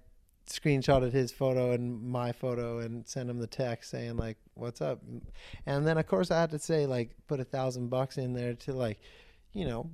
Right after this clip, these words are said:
be, let's do it for real. Like, let's make it so it matters. Like, you don't wanna lose a thousand bucks. I don't wanna lose a thousand bucks. So let's put something on the line so you're gonna put yourself on the line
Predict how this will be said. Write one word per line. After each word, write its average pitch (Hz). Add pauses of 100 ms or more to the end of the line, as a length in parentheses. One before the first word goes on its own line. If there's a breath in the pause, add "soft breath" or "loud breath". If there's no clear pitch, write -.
be, 139 (120)
let's 143
do 143
it 151
for 160
real. 175
Like, 123
let's 135
make 135
it 151 (640)
so 139
it 135
matters. 131 (260)
Like, 135 (140)
you 131
don't 202
wanna 123
lose 120
a 117
thousand 113
bucks. 117
I 123
don't 185
wanna 127
lose 117
a 110
thousand 113
bucks. 113 (520 soft breath)
So 135
let's 127
put 156
something 151
on 147
the 143
line 131
so 147
you're 131 (480)
gonna 131 (1400 loud breath)
put 170
yourself 143
on 131
the 123
line 113